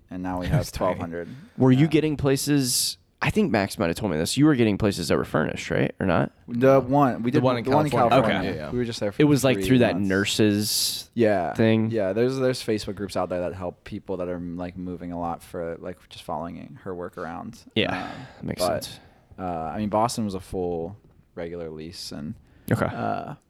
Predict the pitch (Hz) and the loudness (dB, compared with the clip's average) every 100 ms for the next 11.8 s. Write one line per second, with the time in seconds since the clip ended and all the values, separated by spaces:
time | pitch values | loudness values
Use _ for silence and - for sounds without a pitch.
0 | - 110 - - 214 - - - - - | -6 -2 -2 -4 -6 -8 -12 -14 -18 -18
1 | - 120 95 58 - - - - - 107 | -2 0 0 -2 -10 -16 -12 -10 -8 -6
2 | 104 101 95 92 104 - - _ _ _ | -4 -4 -4 -6 -10 -18 -20 _ _ _
3 | _ - 131 117 160 185 104 73 64 - | _ 2 4 4 4 4 2 0 -6 -14
4 | _ _ - - 160 127 - - - 160 | _ _ -8 0 2 2 -2 -10 -2 2
5 | 139 113 92 78 - _ _ _ _ 104 | 4 4 2 0 -6 _ _ _ _ -6
6 | 90 110 - 90 87 104 85 80 73 - | 2 2 2 -4 -4 -4 -4 -4 -6 -12
7 | _ _ _ 123 127 117 101 95 - 95 | _ _ _ 4 4 4 2 -2 -2 -4
8 | - 95 76 - - - _ _ _ - | 0 0 0 -4 -12 -14 _ _ _ -2
9 | 123 117 110 117 135 131 - - 104 - | 0 0 2 4 4 2 -6 -2 0 0
10 | 101 80 - 52 50 55 57 - _ _ | 0 0 0 -2 -2 -6 -12 -16 _ _
11 | _ _ _ _ - 85 - - | _ _ _ _ -4 -4 -6 -18